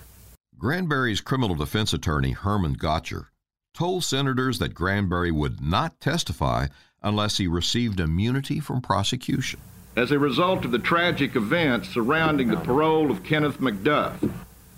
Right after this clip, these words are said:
Speaker 2: public outrage has caused a great deal of scurrying in the legislative and executive branches of the government to find a scapegoat.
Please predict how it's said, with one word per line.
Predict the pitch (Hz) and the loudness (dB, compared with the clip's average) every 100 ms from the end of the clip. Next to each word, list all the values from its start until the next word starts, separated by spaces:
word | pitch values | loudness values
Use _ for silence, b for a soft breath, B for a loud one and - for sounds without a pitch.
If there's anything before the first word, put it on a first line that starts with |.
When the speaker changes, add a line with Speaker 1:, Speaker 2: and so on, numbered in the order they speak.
| - - - | -20 -20 -4
Speaker 2:
public | 135 135 - | 0 0 0
outrage | 147 156 107 117 113 123 | 2 2 2 2 2 0
has | 107 - | -4 -2
caused | 143 135 131 107 | 0 2 0 -2
a | |
great | 98 139 139 185 | 0 0 0 -2
deal | 120 147 151 147 - | 0 2 2 0 -4
of | 85 | -10
scurrying | 180 - 151 160 165 165 170 160 - - - - - - - - - - - - - - - - - - | -8 0 2 2 2 2 0 -2 -10 -20 -20 -20 -20 -20 -20 -20 -18 -16 -18 -20 -16 -14 -14 -10 -8 -4
in | 92 | -2
the | 98 | 0
legislative | 127 160 151 123 156 156 160 139 | 2 2 -2 -4 0 2 2 2
and | 113 | 0
executive | 101 147 160 - 101 - | 2 0 0 -2 -2 0
branches | 143 151 - 131 | 0 2 0 0
of | 104 | -2
the | 107 | 0
government | 143 143 104 80 - | 2 2 0 -2 -6
to | 90 | -4
find | 143 143 135 | 2 4 4
a | 107 | 0
scapegoat. | - 156 135 78 101 71 - | 0 0 0 0 -2 -2 -6